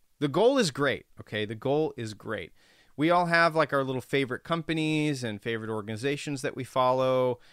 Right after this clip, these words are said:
and, uh, favorite, uh, influencers and things like that. Um,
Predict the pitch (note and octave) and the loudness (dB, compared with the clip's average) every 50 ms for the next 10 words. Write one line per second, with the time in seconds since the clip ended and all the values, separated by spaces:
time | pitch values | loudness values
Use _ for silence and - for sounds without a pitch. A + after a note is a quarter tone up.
0 | _ _ _ _ _ - A#2 A2+ A2 A2 - G2+ G#2+ G#2+ - - C3 B2 A#2+ A2 | _ _ _ _ _ -6 -4 -2 -2 -2 0 0 -2 -2 -2 -2 -2 -2 0 0
1 | B2 A#2+ A2+ - - G#2+ G#2 - C3+ C3+ D3+ - - C#3+ D3 D3 C#3+ C#3 C3+ - | -2 -2 -2 -4 -6 -8 -6 -4 -2 -2 -2 -2 -2 -2 -2 0 0 -2 -2 -4
2 | - D3 C#3 C#3 B2 A#2+ A2+ - - A2+ A2+ G#2 G#2 G#2+ G2+ - - A#2+ B2 B2 | -4 -4 -4 -4 -4 -6 -8 -8 -8 -8 -8 -6 -6 -6 -8 -6 -6 -4 -2 -2
3 | B2 B2+ - - _ - - - - _ _ - - B2+ B2 B2 A#2+ B2 - | -2 -2 -4 -8 _ -20 -20 -20 -20 _ _ -6 -4 -2 0 0 -2 -4 -6